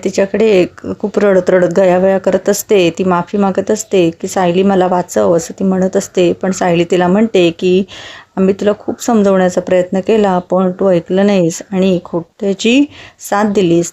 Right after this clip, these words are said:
तर आता तू तुझी जागा जिथे आहे तिथेच जाऊन सात वर्ष सड," असं ती म्हणते आणि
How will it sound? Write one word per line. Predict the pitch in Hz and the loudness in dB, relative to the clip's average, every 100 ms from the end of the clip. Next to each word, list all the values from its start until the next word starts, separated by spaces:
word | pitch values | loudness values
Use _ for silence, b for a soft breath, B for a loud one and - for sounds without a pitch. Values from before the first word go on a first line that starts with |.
| - | -2
तर | 180 | -2
आता | 170 180 | -2 -4
तू | 175 - 196 | -4 -6 -8
तुझी | - 190 180 190 | -8 -6 -2 0
जागा | 185 165 180 | 0 0 0
जिथे | 190 190 | 0 0
आहे | 190 185 202 175 | 0 2 2 0
तिथेच | - 185 202 185 | -4 -6 -4 -2
जाऊन | 185 185 | -2 -2
सात | 185 196 - | -2 -4 0
वर्ष | 185 175 202 | 0 0 -4
सड," | - 196 165 B B B B 180 | 0 0 0 B B B B -6
असं | 180 | -4
ती | 180 | 0
म्हणते | 190 180 170 190 180 | 2 2 0 0 0
आणि | - 185 175 185 | 0 0 0 0